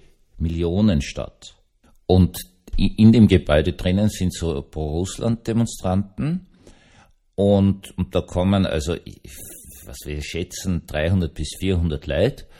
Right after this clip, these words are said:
Und die beginnen ganz langsam, dieses Haus anzuzünden.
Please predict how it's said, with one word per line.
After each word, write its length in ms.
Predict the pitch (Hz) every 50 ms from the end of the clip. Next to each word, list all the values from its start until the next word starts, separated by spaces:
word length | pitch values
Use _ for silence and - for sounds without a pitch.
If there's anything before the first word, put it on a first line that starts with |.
| - - - - - - - - - _ _ _ _ _ _ _
Und 600 | - 101 104 101 101 98 98 92 - - - - _ _ -
die 60 | 101
beginnen 520 | - - 98 - - 120 139 147 127 113 -
ganz 380 | - 82 95 127 135 - -
langsam, 760 | - 92 85 87 90 - - - - 95 87 90 101 104 - -
dieses 360 | - - - - - 78 - -
Haus 300 | - 55 69 71 - -
anzuzünden. 1000 | - 71 69 65 - - 73 - - - 69 60 58 - _ - - - -